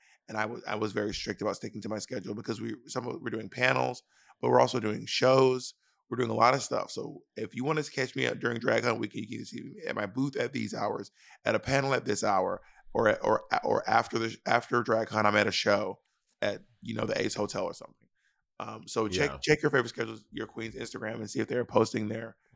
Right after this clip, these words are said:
Speaker 1: DragCon schedules as pinned, or either pinned on their, their Instagram profile or in their stories. That's a really great tool that I use.
Speaker 2: Yeah.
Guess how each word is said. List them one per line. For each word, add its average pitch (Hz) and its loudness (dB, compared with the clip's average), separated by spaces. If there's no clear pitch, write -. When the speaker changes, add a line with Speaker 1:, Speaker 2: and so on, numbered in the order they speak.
Speaker 1:
DragCon 110 -6
schedules 104 0
as 98 -4
pinned, 107 -2
or - 0
either 127 0
pinned 127 -2
on 113 -4
their, 110 -12
their 113 -2
Instagram 131 2
profile 104 2
or 117 8
in 104 4
their 101 -6
stories. - -8
That's 117 -2
a 113 -8
really 107 -6
great 113 -8
tool 117 -10
that 107 -10
I 113 -14
use. - -18
Speaker 2:
Yeah. 123 0